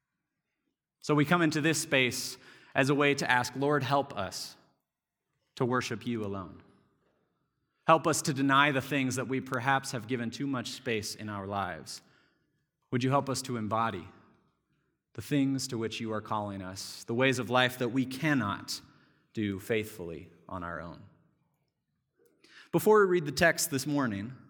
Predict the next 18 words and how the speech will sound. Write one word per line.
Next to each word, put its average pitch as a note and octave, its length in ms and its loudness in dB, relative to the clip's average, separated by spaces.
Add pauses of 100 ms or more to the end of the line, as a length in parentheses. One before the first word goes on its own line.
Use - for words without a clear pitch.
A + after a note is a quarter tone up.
(600)
I - 40 2
want F#3 100 6
to F3+ 40 8
reflect E3 380 4
on C#3+ 80 4
a C3 40 -2
couple D3+ 260 -2
different A#2+ 260 -6
thoughts A2+ 400 -2
with G#2 220 -8
you. F#2+ 140 -10 (1900)
One E3 180 2
of F3+ 40 6
my D#3+ 100 8
favorite D#3 260 2
things C#3+ 260 2
to B2+ 100 -4
do A2+ 460 -2